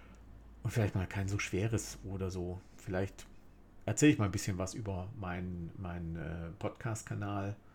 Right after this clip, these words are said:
Wobei, das hebe ich mir, glaub ich, für Folge fünfundzwanzig auf. Das ist eine gute Idee. Für Folge fünfundzwanzig heben wir es auf. Und dann erzähle ich ein bisschen was über die Entwicklung und, ähm, welches Feedback ich schon hatte. Vielleicht lese ich auch das eine oder andere Feedback einfach mal vor,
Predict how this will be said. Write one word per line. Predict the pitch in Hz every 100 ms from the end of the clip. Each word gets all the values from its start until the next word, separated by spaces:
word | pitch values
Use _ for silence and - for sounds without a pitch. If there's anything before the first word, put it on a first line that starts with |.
| - - - - - -
Wobei, | 95 101 101
das | 95 -
hebe | 98
ich | -
mir, | 87
glaub | 87
ich, | -
für | -
Folge | - 87 98
fünfundzwanzig | - 104 90 85 80 80
auf. | - -
Das | - -
ist | -
eine | -
gute | 110 110
Idee. | 113 - 110
Für | -
Folge | - - -
fünfundzwanzig | - 78 78 71 - -
heben | -
wir | 65
es | -
auf. | - - - - - - - - - -
Und | 98
dann | 92 92
erzähle | 90 131
ich | 123
ein | 110
bisschen | 98 92
was | 85 82
über | - 92 82 - - - - -
die | -
Entwicklung | 143 160 156 135 120 - - -
und, | 92 98 92 90 -
ähm, | - 90 85 87 - - 143
welches | 113 120
Feedback | - 160 139 120
ich | 120
schon | - 107
hatte. | 101 104
Vielleicht | 104 101 98 - -
lese | 117 110 110
ich | -
auch | 104
das | 101
eine | - 101
oder | 98
andere | - - -
Feedback | 120 113 85 -
einfach | 101 -
mal | 90
vor, | 85 147 135